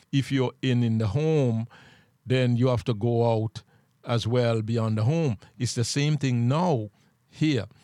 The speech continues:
right? So the, the institution have the budget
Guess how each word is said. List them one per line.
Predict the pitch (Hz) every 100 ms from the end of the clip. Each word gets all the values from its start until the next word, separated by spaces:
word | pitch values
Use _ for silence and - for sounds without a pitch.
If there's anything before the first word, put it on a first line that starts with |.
| _ -
right? | 113 135 156 _
So | - - 143 123 107 - _ -
the, | 120 -
the | 123 -
institution | 131 127 117 - 160 - 165
have | 143 110
the | 107
budget | 87 - 131 185 120 95